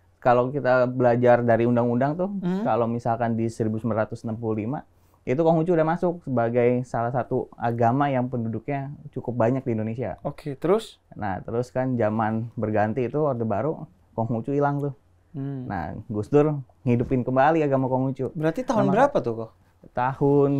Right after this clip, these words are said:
Speaker 1: Gus Dur itu berapa? Dua ribu, eh, dua ribu sepuluh baru, eh, dua ribu ya, tahun dua ribuan itu baru mulai agama Konghucu, eh, mulai ada lagi.
Speaker 2: Oh,
Speaker 1: Baru
Speaker 2: oke.
Speaker 1: ada mulai-mulai yang, eh, dia K T P-nya tadinya agamanya nggak bisa Konghucu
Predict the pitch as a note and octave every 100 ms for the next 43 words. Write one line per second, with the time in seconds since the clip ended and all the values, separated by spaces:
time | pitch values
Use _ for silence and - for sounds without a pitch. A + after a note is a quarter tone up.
0 | C#3 C3+ C#3+ D3 D3 D3 E3 F3 E3+ D#3
1 | C3 G2+ G#2 G#2+ G#2+ A2 G2+ - G#2+ A2
2 | A2+ B2 B2+ B2+ D3 F3+ C#3+ D3 E3 -
3 | - - C3+ C3+ C3+ C3 C3+ C3+ C3+ A#2+
4 | A2+ - C3 - _ - _ _ _ C#3+
5 | D3+ C#3+ C#3+ D3 C#3 D3 C#3+ D#3 F#3 C#3+
6 | B2 E3 - - - C3 C3 C3+ B2+ B2
7 | A#2+ B2 A#2+ D3 C#3 - _ _ - -
8 | G#2 G#2 A2 A2 G#2+ A2 G#2+ A#2 G#2+ -
9 | _ _ D#3+ D#3 A2+ A#2+ A#2 A#2+ A#2 F#2
10 | A2+ A2+ A2+ A#2 B2+ A#2+ A#2 A#2+ _ _
11 | _ - - A#2 B2+ B2+ B2 - A#2 A#2+
12 | B2+ B2 A#2+ A#2 A#2+ A#2+ A#2 B2 A2+ A2+
13 | A2+ G2 A2+ A#2 G#2+ A2+ A#2 A#2+ A#2+ A#2+
14 | D3 C3